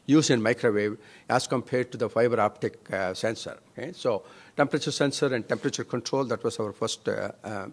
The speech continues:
target. And then, uh, temperature uniformity, evaluation of temperature uniformity and find solutions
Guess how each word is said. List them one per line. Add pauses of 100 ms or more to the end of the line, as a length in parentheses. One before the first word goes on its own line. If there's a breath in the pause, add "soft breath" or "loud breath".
(500 soft breath)
target. (400 loud breath)
And
then, (180)
uh,
temperature
uniformity,
evaluation
of
temperature
uniformity
and
find
solutions